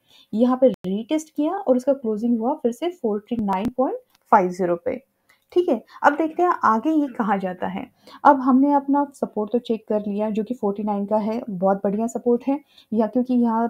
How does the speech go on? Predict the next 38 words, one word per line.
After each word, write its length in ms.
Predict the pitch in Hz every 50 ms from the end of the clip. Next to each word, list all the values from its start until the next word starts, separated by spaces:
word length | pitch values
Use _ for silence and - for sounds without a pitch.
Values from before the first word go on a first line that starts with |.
| -
पे 160 | - 262 269 285
वो 140 | 277 277 277
रुका 260 | 214 202 202 - 214
है, 200 | 208 190 190 190 - 214
ना 200 | 214 220 214 208
कि 120 | - 277 262
इसको 180 | 254 - 294
तोड़ 240 | 285 - 214 196 196 -
के 100 | - 233
नीचे 300 | 208 185 180 - - 196
गया 200 | 190 180 175 170
है। 200 | 175 170 175 - - _ - - - -
अब 140 | - 285 311
अगर 180 | 349 339 359 359
ये 140 | 359 359 359
यहाँ 260 | 349 294 269 254 262
से 120 | 262 -
ऊपर 280 | 269 262 - - 254 240
जाता 300 | 208 214 202 196 - 226
है 160 | 202 - -
तो 120 | - 247
सबसे 300 | 240 - 254 254 - -
पहले 220 | 302 - 285 277 285
अपना 280 | 269 269 269 269 269 269
target 460 | 269 254 202 190 190 - 233 - -
रहेगा 360 | 208 196 185 185 180 214 262 349 - _ _ _ -
फिफ्टी 240 | 247 240 - - 233
फ़ोर 340 | - _ _ - 202 190
का, 140 | 180 - 180
क्योंकि 240 | 190 - 240 - 247
देखिए 340 | 202 190 185 180 - 175 180 190 196 - 208
यहाँ 320 | 214 202 - 247 262 262 -
पे 120 | 277 277 269 233
एक 180 | 233 269 311 - _ _ _ _ _ _ -
resistance 520 | 190 196 196 196 208 208 - 240 202 - -
बन 140 | 190 175 175 -
रहा 140 | 175 175 175
है। 180 | 180 185 180